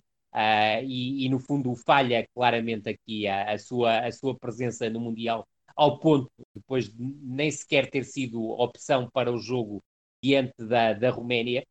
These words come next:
Mas, sobretudo, há aqui dois aspectos que me parecem cirúrgicos neste jogo.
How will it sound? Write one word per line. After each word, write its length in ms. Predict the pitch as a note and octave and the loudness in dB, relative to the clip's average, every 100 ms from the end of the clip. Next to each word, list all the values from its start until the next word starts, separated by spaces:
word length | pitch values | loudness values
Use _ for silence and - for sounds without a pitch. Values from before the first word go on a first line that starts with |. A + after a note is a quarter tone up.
| _ - | _ 0
Mas, 220 | D#3 D#3+ | 2 2
sobretudo, 760 | F#3 D#3 - E3+ D#3+ F3 F3 | 2 0 -2 -2 -2 0 0
há 160 | C3+ C#3 | 2 2
aqui 220 | C#3 D#3+ | 2 -2
dois 220 | C#3+ C#3 | 0 0
aspectos 460 | C#3+ - D#3+ - - | -2 0 -2 -2 -10
que 120 | C#3 | -12
me 100 | C#3+ | -6
parecem 680 | C#3+ C3+ C#3 C3+ C3+ B2+ A#2 | 0 2 2 0 -2 -2 -6
cirúrgicos 800 | - D3 D3 D#3+ C3 D#3 - C3 | -2 2 4 2 0 -4 -4 -2
neste 320 | D3 - - | -2 -2 -4
jogo. 320 | A2+ G2 | -2 -2